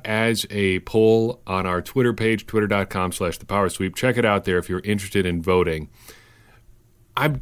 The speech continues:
I'm exploring the idea of doing kind of an off-season book club,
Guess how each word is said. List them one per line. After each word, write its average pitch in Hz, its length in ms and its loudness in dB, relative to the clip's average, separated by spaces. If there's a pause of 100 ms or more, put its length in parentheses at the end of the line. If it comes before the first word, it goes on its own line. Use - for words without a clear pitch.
(100)
I'm 113 260 -2 (260)
exploring 170 580 2
the 143 100 2
idea 117 400 4
of 101 100 -2
doing 113 260 2
kind 107 200 -2
of 101 60 0
an 95 120 2
off-season 101 760 -2
book 98 420 2 (500)
club, 82 520 -2